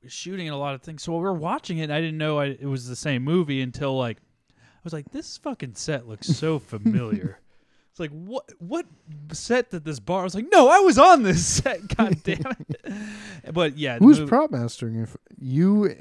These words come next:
Speaker 2: Teresa, so who was prop master?
Speaker 1: Um, I don't really wanna give his name. I don't really know his name off the top of my head, so I
Speaker 2: It's
Speaker 1: would
Speaker 2: so
Speaker 1: have to, like
Speaker 2: weird that they had two people who were prop masters on,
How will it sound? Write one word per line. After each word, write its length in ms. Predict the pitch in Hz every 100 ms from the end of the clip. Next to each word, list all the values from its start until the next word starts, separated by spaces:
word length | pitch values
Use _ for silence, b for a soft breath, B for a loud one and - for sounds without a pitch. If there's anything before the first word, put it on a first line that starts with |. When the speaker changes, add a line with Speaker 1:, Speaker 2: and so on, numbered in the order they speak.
| -
Speaker 2:
Teresa, 640 | - 143 139 135 131 123
so 220 | 117 127
who 100 | 120 175
was 120 | 170
prop 300 | - 147 180
master? 400 | 90 101 - - -
Speaker 1:
Um, 720 | 147 151 156 147 151 151 147 135 _ _ _ _ -
I 80 | 143
don't 180 | 185
really 240 | 156 160 160
wanna 320 | 147 151 139 120 _
give 260 | - 151 147
his 200 | 160 156
name. 180 | 160 156
I 80 | 156
don't 100 | 180
really 220 | 185 170
know 260 | 135 131 139
his 180 | 139 117
name 320 | 127 123 117
off 300 | 117 120 -
the 80 | 117
top 160 | 127
of 60 | 117
my 100 | 110
head, 200 | 113 113
so 80 | 113
I 40 | 113
Speaker 2:
It's 80 |
Speaker 1:
would 60 | 143
Speaker 2:
so 120 | 143
Speaker 1:
have 100 | 190
to, 60 | 156
like 80 | 170
Speaker 2:
weird 240 | 208 131
that 140 | 131
they 100 | 131
had 200 | 135 127
two 200 | 120 160
people 400 | 151 160 156 139
who 60 | 127
were 260 | 127 117 113 _ _ _ _
prop 260 | - 170 196
masters 760 | 113 110 - 113 110 110 - _ _ _ -
on, 480 | 120 117 113 113